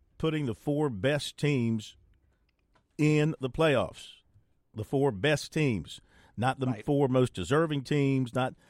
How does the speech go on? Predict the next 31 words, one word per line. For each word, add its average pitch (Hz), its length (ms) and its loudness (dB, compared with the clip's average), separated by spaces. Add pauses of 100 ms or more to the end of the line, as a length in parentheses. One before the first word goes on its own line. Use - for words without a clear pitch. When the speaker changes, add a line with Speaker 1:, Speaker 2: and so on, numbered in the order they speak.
(240)
Speaker 1:
the 95 100 -4
four 151 480 -2
best 131 500 -2 (100)
teams 120 400 0
in 113 160 -2
their 131 360 0
opinion, 117 560 -4 (400)
you 110 140 -8
know, 104 200 0
in 110 140 -2
Speaker 2:
But 104 80 0
Speaker 1:
their 110 80 2
Speaker 2:
if - 120 -6
you 185 80 2
Speaker 1:
subjective 185 280 2
Speaker 2:
didn't 208 160 4
win 190 140 2
your 165 100 2
Speaker 1:
opinion. 185 280 2
Speaker 2:
league, - 180 -4
how 165 140 -4
can 180 140 -10
you 180 80 -6
possibly 190 500 -6
be 151 200 -2
one 151 180 -4
of 143 60 -4
the 127 80 -4
four 156 260 -2
best 143 420 0
teams? - 540 -8